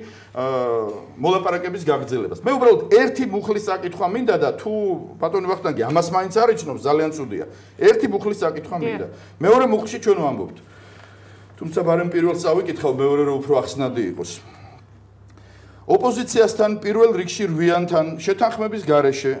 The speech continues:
Speaker 1: ხელისუფლება არჩევნებს ვერ ჩაატარებს, ხოლო თუ ჩაატარებს, ეს იქნება არა არჩევნები, არამედ ხალხის ბრძოლა უზურპატორ ხელისუფლებასთან. ჩვენ გვინდა არჩევნები, მაგრამ მზად ვართ ბრძოლისთვისაც.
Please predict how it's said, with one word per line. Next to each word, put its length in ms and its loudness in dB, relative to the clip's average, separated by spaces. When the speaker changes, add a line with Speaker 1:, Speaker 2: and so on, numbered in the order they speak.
Speaker 1:
ხელისუფლება 640 -2
არჩევნებს 560 0
ვერ 240 2
ჩაატარებს, 720 2
ხოლო 240 0
თუ 160 -4
ჩაატარებს, 600 0
ეს 200 -4
იქნება 440 -4
არა 220 4
არჩევნები, 580 -2
არამედ 340 0
ხალხის 460 -2
ბრძოლა 480 2
უზურპატორ 600 -2
ხელისუფლებასთან. 880 -4
ჩვენ 240 -2
გვინდა 400 0
არჩევნები, 640 -2
მაგრამ 380 -2
მზად 340 2
ვართ 240 -2
ბრძოლისთვისაც. 760 2